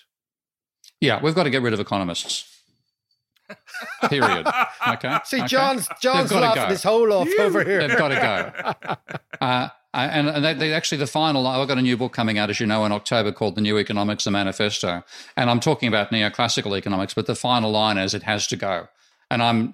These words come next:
Speaker 1: like, as I said, we've chatted away saying Noah's, Noah Smith once accused me of wanting to drive a purge. He's right. I want to purge the world of neoclassical economists 'cause the damage they've done to our capacity to understand not just climate change, but the economy as well, which we're gonna go on to,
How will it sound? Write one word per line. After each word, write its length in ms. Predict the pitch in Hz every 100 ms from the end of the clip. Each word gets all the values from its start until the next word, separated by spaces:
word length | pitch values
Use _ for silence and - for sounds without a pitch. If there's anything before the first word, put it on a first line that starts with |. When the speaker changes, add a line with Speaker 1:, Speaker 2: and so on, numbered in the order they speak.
| -
Speaker 1:
like, 180 | 127 117
as 400 | 131 110 - 120
I 80 | 113
said, 260 | 104 117 104
we've 200 | 117 -
chatted 400 | - - 127 101
away 160 | 107
saying 240 | 104 107 104
Noah's, 400 | 110 104 - - - -
Noah 160 | 131 120
Smith 260 | 131 117
once 160 | 113 -
accused 260 | 107 113
me 60 | 110
of 60 | 101
wanting 180 | 107
to 80 | 90
drive 220 | 95 104
a 60 | 101
purge. 380 | - 117 92 - -
He's 200 | 139 127
right. 280 | 135 101 87
I 120 | 113
want 120 | 131
to 100 | 120
purge 260 | - 131 117
the 100 | 113
world 180 | 107 101
of 80 | 101
neoclassical 640 | 101 95 104 95 98 95
economists 600 | - 101 95 90 - - - -
'cause 160 | - 120
the 100 | 113 95
damage 320 | 131 139 117 -
they've 220 | 110 95
done 460 | 104 104 87 85 - - - -
to 160 | - 110
our 100 | 104
capacity 500 | - - 113 117 98
to 140 | 101
understand 540 | 104 101 - 104 101 - - - - -
not 140 | 151
just 180 | 127 -
climate 320 | - 120 110
change, 260 | - 98 98
but 120 | 107
the 100 | 104
economy 400 | 98 123 107 98
as 160 | 92 87
well, 260 | 131 101
which 200 | 92 -
we're 60 | 98
gonna 180 | 98 95
go 140 | 98
on 100 | 92
to, 260 | - 95